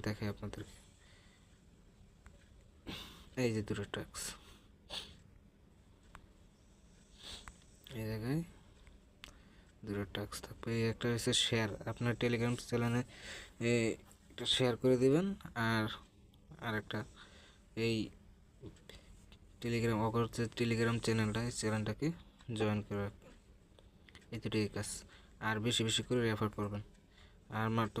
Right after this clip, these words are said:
ফাইভ ডে সময় আছে, এই দেখেন ফাইভ ডে সময় উপরে লেখা আছে। হুম?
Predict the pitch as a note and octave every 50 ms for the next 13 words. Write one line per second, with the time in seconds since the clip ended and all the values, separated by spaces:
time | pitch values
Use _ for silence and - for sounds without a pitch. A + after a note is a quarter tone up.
0 | G#2+ - - A2 G#2+ A2 G#2 G#2 - - - B2 A#2+ B2+ - - - A#2 A2+ A2+
1 | A2 A2 G2+ - - G#2 G#2 G#2+ - G#2 - - C3+ C#3 - - - - - -
2 | - - - - - - - - - - - - - - - - G#2 G#2+ G#2 G#2+
3 | - - A#2 - - A2+ A2 G#2+ G#2+ G#2+ G#2+ - - G#2+ G#2 - G#2 G#2 - -
4 | G2+ G2 G2 - - - - - - - - - - - B2+ D#3